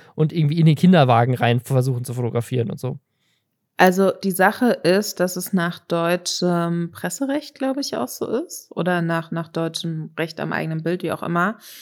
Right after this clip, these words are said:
Speaker 2: dass wenn du eine Person des öffentlichen Lebens bist, aber deine Partner oder deine Kinder nicht aktiv selbst eben ta-, ebenfalls zum Teil des öffentlichen Lebens
Speaker 1: Mhm.
Speaker 2: machst, indem du über deine Kanäle Bilder von denen postest oder so,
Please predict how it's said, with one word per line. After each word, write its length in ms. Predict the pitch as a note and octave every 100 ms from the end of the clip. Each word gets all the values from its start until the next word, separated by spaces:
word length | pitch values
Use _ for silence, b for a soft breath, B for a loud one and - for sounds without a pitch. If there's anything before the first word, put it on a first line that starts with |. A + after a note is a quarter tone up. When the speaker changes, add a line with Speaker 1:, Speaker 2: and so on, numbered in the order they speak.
| B B B
Speaker 2:
dass 200 | - -
wenn 100 | F#3
du 60 | G3
eine 100 | G3
Person 380 | G3 F3+ F#3
des 120 | G3+ G3+
öffentlichen 440 | F3 G3+ F#3 F3+
Lebens 420 | F3 F#3+ A3 -
bist, 640 | - E3 A#3 - - - _ -
aber 280 | E3 F3
deine 240 | F3 F3 E3
Partner 880 | D#3+ - F3+ A3+ - A#3 B3 C4+ -
oder 280 | F3+ F3+ F3
deine 580 | D#3+ F3 E3+ E3+ E3 -
Kinder 800 | - G#3+ B3 A#3 F3 F3 A3 D4 b b b b _ -
nicht 400 | F3+ G#3 G#3+ -
aktiv 460 | F3 - - A3+ -
selbst 720 | - F3+ F3+ G#3+ - - -
eben 320 | D#3+ F#3 G#3
ta-, 420 | G#3 F3 F#3 - -
ebenfalls 640 | E3+ G3+ G3+ F#3+ F3+ -
zum 180 | - F3+
Teil 260 | F3 F3+ F#3
des 160 | F#3+
öffentlichen 460 | F3+ - F#3+ F3 F#3
Lebens 320 | F3 F3 E3+
Speaker 1:
Mhm. 60 | E3
Speaker 2:
machst, 360 | G3 G3+ -
indem 360 | - E3 E3 E3+
du 140 | E3+
über 160 | D#3 E3
deine 220 | E3 E3
Kanäle 400 | E3+ E3+ E3 E3
Bilder 260 | E3 E3+ G#3
von 160 | G#3+
denen 180 | F3+ D#3+
postest 500 | E3 E3 - E3+ E3
oder 200 | D3 E3
so, 320 | D#3+ E3 G#3